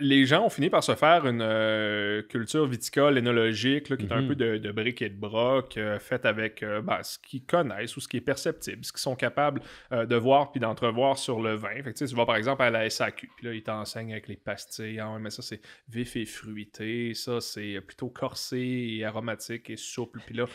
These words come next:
Speaker 2: <laughs>
Speaker 1: on
Speaker 2: Je peux te garantir que le seul mot que j'utilise jamais pour le vin, c'est corsé, parce que je bois d'habitude du vin portugais. On m'a dit que c'était corsé, je, je m'en tiens à ça.
Speaker 1: Tu vois, j'ai rencontré, euh, rencontré un, euh, un producteur, euh, de la région de Bordeaux à un moment donné, là, et puis,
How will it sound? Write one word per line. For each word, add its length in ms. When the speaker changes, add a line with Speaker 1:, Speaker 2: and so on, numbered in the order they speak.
Speaker 2:
<laughs> 200
Speaker 1:
on 200
Speaker 2:
Je 80
peux 100
te 60
garantir 340
que 80
le 60
seul 240
mot 160
que 60
j'utilise 260
jamais 220
pour 100
le 60
vin, 160
c'est 180
corsé, 460
parce 100
que 80
je 60
bois 140
d'habitude 240
du 100
vin 160
portugais. 480
On 80
m'a 120
dit 80
que 80
c'était 100
corsé, 460
je, 60
je 360
m'en 140
tiens 240
à 60
ça. 160
Speaker 1:
Tu 160
vois, 220
j'ai 280
rencontré, 680
euh, 200
rencontré 600
un, 80
euh, 960
un 20
producteur, 720
euh, 140
de 80
la 80
région 320
de 80
Bordeaux 560
à 60
un 80
moment 260
donné, 420
là, 320
et 100
puis, 380